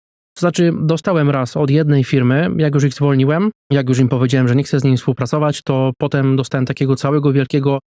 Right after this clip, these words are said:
maila z podsumowaniem całego miesiąca, więc to też jest bardzo słabe.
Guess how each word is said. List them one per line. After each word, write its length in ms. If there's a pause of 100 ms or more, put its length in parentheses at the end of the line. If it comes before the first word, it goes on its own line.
(200)
maila 580 (120)
z 60 (120)
podsumowaniem 520
całego 300
miesiąca, 400 (280)
więc 200
to 100
też 120
jest 140
bardzo 240
słabe. 280